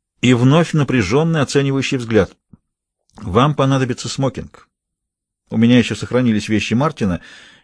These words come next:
Я собираюсь их продать, но скупщик ещё не приходил. Обещал прийти сегодня после обеда, но не пришёл.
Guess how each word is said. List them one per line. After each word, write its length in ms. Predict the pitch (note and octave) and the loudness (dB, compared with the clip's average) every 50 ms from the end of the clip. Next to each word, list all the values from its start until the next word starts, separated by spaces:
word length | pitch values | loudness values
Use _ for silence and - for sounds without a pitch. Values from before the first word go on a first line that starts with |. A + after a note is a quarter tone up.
| _ - | _ -14
Я 240 | - - E3+ D#3+ | -10 -6 -6 -6
собираюсь 420 | - - D3+ D#3+ D#3 D3+ D3 C#3 - | -6 -6 -4 0 0 0 0 0 -4
их 100 | C#3 - | -4 0
продать, 320 | E3 D#3+ E3 F#3+ E3 - | 0 0 2 2 0 0
но 100 | A#2 A2+ | -2 -4
скупщик 400 | - - - D3 - - - - | -4 -4 -8 -6 -6 -6 -10 -10
ещё 160 | - - G#2 | -8 -6 -4
не 80 | F#2 F2+ | -4 -4
приходил. 460 | E2+ G2 - A2 F#2+ E2+ E2 D#2 - - - _ _ _ - | -4 -4 -4 -2 -2 -2 -2 -6 -8 -10 -20 _ _ _ -16
Обещал 400 | - - G2 A2 - - C#3 B2 | -12 -10 -8 -8 -4 -2 -2 -2
прийти 260 | - - A#2+ - A#2 | -2 -2 -6 -6 -6
сегодня 380 | - - C#3 D#3 G#3 G3 D3+ A2+ | -8 -4 0 0 0 2 0 -2
после 260 | - F#2 - G2 G2 | -6 -6 -4 -2 -2
обеда, 260 | G2 F2 F2+ D#2 E2+ | 0 0 -2 -2 -2
но 100 | F2 A2 | -2 -2
не 80 | D3+ E3 | -2 -2
пришёл. 440 | - D3+ C#3+ - - G#2 D#2 - | -6 -8 -8 -4 -2 -2 -2 -2